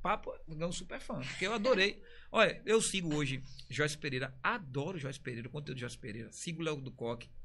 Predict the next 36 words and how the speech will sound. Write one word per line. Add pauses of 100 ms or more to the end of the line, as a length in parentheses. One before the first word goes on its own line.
(140)
assisto
tudo,
e
você
agora
vai
ganhar (440)
um
super
fã, (360)
que
vai
te
seguir
no
Instagram,
vai
te
seguir
na
tua
casa,
com
a
tua, (220)
vai (100)
tudo. (1080)
Então, (680)
manda
alô (120)
para
as
seguidoras
do
José
Guevara.